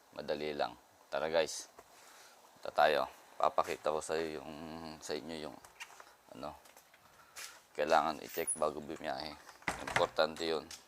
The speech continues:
Okay. Ito. Ito tayo sa sasakyan. <clears throat>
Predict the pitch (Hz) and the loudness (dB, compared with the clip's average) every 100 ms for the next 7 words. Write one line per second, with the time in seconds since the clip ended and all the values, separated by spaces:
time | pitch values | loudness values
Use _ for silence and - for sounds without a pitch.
0 | - - _ - - - _ _ - 50 | -20 -20 _ -20 -20 -20 _ _ -14 -12
1 | 62 62 - _ - - - - 82 - | -10 -14 -20 _ -20 -20 -12 -4 -4 -4
2 | - - - - - - - - - - | -20 -20 -20 -20 -20 -20 -20 -20 -20 -20
3 | - - - 76 73 - 87 85 76 85 | -20 -20 -2 2 2 0 -8 -8 -4 -4
4 | 65 - - - - - 170 131 | -4 -8 -20 -20 -8 0 2 2